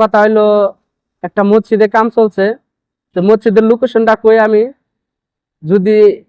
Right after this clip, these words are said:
এই লোকেশনে যাইয়াও যদি দিবার চান দিয়ে হারবেন, আর যদি কোন যে না স্ক্যানার দিচ্ছেন স্ক্যানার দিয়ে দেবো, এটা মসজিদ কমিটির স্ক্যানার, আমি স্ক্যানার দিয়ে দিছি ভিডিওর মধ্যে। আর এই যে উপরে দেখতেছেন ফটো, এই মসজিদেরই কাম চলতেছে।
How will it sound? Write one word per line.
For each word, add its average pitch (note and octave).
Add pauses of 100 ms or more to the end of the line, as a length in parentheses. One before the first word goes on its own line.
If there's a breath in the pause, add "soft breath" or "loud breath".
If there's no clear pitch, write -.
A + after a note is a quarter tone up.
এই G3
লোকেশনে A3+ (580)
যাইয়াও A3
যদি A#3 (100)
দিবার A#3
চান G#3+ (100)
দিয়ে A3+
হারবেন, G#3+ (880)
আর F#3
যদি G3+ (120)
কোন G#3+ (100)
যে A3 (120)
না G3 (160)
স্ক্যানার G3
দিচ্ছেন G3+ (120)
স্ক্যানার F#3
দিয়ে F3+
দেবো, F3
এটা F#3+
মসজিদ G3+
কমিটির A3 (120)
স্ক্যানার, G#3 (320)
আমি F3
স্ক্যানার G3+
দিয়ে A3
দিছি F#3+
ভিডিওর G3+
মধ্যে। F#3 (400)
আর D#3+
এই F#3+
যে G3 (240)
উপরে G#3 (140)
দেখতেছেন G3+
ফটো, G3+ (180)
এই F#3
মসজিদেরই G3+
কাম A3
চলতেছে। F#3+